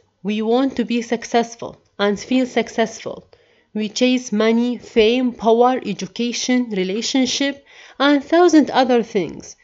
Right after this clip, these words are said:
without ever stopping ask ourselves an essential question.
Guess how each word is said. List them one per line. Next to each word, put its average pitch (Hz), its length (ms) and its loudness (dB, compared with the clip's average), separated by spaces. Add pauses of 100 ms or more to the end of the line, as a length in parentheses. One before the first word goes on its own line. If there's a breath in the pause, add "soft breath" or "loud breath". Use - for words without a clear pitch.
(260 soft breath)
without 254 800 2
ever 233 340 0
stopping 233 600 -2
ask 214 340 -6
ourselves 208 760 -2 (520)
an 240 180 0
essential 214 560 -2
question. 196 540 -6